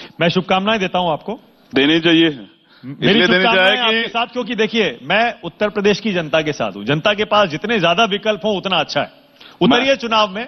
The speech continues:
Speaker 1: ताकि जनता को विकल्प मिले और आपको भी पता चले कि वाकई जो सोशल मीडिया पर, मीडिया में आपको इतना दिखाया जाता है, आप छाए रहते हैं,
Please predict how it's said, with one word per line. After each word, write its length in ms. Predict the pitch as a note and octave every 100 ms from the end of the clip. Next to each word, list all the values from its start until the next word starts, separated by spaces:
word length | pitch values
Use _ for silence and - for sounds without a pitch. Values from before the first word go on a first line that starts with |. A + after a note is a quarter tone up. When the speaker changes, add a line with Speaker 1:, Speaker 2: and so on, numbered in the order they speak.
| - - _ - -
Speaker 1:
ताकि 220 | F#3 G#3
जनता 320 | E3+ F#3+ A3+
को 120 | A3+ F3
विकल्प 340 | D3+ G#3+ A3+
मिले 280 | F#3 E3+ A3+ - - - -
और 220 | - -
आपको 320 | F#3 G3+ C#4+
भी 100 | C#4+
पता 260 | C4 A#3+ G3
चले 260 | - C3 D3+ - - - _
कि 80 | G3+
वाकई 600 | E3+ F3 A#3+ B3 F#3+ - - _ _ - - - -
जो 280 | D#3 F#3+ F#3
सोशल 340 | F#3 F3+ G3
मीडिया 280 | F3+ F#3 F#3
पर, 200 | F#3 F#3
मीडिया 320 | D#3+ E3 F#3
में 260 | F3 E3 D3 - - _ _ - - - - -
आपको 280 | D3+ - E3
इतना 200 | E3+ D#3+
दिखाया 300 | D3+ D3+ D3+
जाता 240 | D3 D3+
है, 100 | D3+
आप 120 | D3
छाए 220 | - D3
रहते 220 | C#3+ B2+ C3+
हैं, 180 | F#3